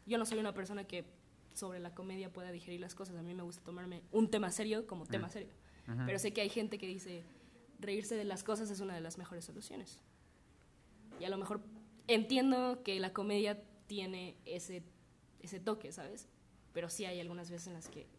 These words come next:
Speaker 1: las cosas que dicen, pues sí, rechazan mucho a ciertas personas, ciertas culturas o sociedades y lo que sea.
Speaker 2: Y como decía Pepe,
Speaker 1: Ujú.
Speaker 2: divertirse es estar de acuerdo.
Speaker 1: Divertirse es estar de acuerdo.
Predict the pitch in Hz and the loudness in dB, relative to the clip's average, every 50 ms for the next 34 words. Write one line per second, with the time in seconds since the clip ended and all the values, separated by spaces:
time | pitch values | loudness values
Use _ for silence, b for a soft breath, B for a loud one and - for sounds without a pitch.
0 | - - - - - - - - - - - - - - - - - - 165 165 | -20 -20 -20 -20 -20 -20 -20 -20 -20 -20 -20 -20 -20 -20 -20 -18 -14 -12 -10 -8
1 | - 196 180 202 190 190 - 185 175 185 180 196 185 175 - - - - - 175 | -8 -6 -6 -6 -6 -4 -4 -4 -4 -4 -4 -6 -8 -10 -10 -10 -8 -8 -8 -8
2 | 170 170 160 - - - - - - - - - - - - - - - - - | -8 -10 -10 -12 -18 -20 -20 -20 -20 -20 -20 -20 -20 -20 -20 -20 -20 -20 -20 -20
3 | - - - - - - - 190 180 - 208 208 208 214 208 202 202 220 214 - | -20 -20 -20 -20 -12 -8 -8 -6 -4 -4 -2 -2 0 0 0 2 2 2 2 0
4 | 226 190 170 170 165 160 165 - - 175 175 185 170 - - 175 170 190 196 190 | -2 -4 -4 -6 -8 -8 -8 -8 -8 -8 -8 -10 -12 -10 -12 -12 -10 -8 -8 -6
5 | 190 180 - - 190 - 196 - - - 180 185 170 202 214 202 190 196 - - | -6 -6 -6 -8 -8 -8 -10 -8 -6 -6 -6 -2 0 2 2 2 0 -4 -8 -12
6 | - - 180 - 185 175 180 180 175 180 180 175 170 - - - 208 180 175 - | -14 -14 -14 -12 -12 -10 -10 -10 -10 -12 -12 -14 -14 -14 -12 -10 -10 -10 -10 -12
7 | - b b b b b b b b b b - - - 117 117 120 123 110 107 | -16 b b b b b b b b b b -20 -2 0 0 2 2 2 2 2
8 | 107 107 104 104 101 101 98 104 98 - 117 104 - 120 95 - 120 127 143 151 | 4 4 4 4 2 2 0 -4 -4 -4 -4 -2 -2 -4 -2 -2 -2 -4 -4 -6
9 | - - - - - - 104 107 107 101 98 98 - 107 101 101 107 101 98 - | -12 -18 -20 -18 -10 -4 -2 0 0 0 0 -2 -2 -4 -6 -6 -8 -10 -12 -12
10 | - - 104 101 107 110 - - 123 113 202 240 233 220 220 226 220 233 226 254 | -8 -6 -4 -4 -4 -6 -8 -8 -8 -4 -2 -2 -2 -2 -2 -4 -4 -4 -4 -4
11 | 214 202 - 208 202 208 190 190 - 233 202 | -6 -6 -8 -8 -8 -8 -8 -8 -10 -10 -10